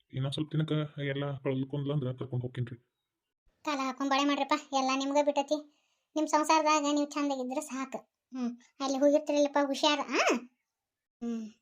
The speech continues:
Speaker 2: ಅಲ್ಲಿ ಮ-, ಕರ್ಕೊಂಡ್ ಹೋಗಿ ಏನ್ ಫಿಟ್ಟಿಂಗ್ ಇಡಾಕತ್ತಾಳ ಅನ್ನ. ನಿನ್ನೆ ಅಂಕ್ರು ನಾನು ಜಗ್ಗರ ಬೇದಾಳ,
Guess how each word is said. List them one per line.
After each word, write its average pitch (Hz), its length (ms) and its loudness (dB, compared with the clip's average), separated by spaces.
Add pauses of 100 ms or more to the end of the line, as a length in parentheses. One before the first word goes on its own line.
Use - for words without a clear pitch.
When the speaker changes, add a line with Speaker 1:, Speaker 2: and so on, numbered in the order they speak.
(280)
Speaker 2:
ಅಲ್ಲಿ 269 240 -4
ಮ-, 285 300 -2
ಕರ್ಕೊಂಡ್ 320 360 0
ಹೋಗಿ 302 280 0
ಏನ್ 311 140 -2
ಫಿಟ್ಟಿಂಗ್ 302 320 0
ಇಡಾಕತ್ತಾಳ 285 420 -4
ಅನ್ನ. 277 280 -4 (720)
ನಿನ್ನೆ 294 260 0
ಅಂಕ್ರು 269 220 -4
ನಾನು 269 300 0
ಜಗ್ಗರ 262 440 0
ಬೇದಾಳ, 247 380 2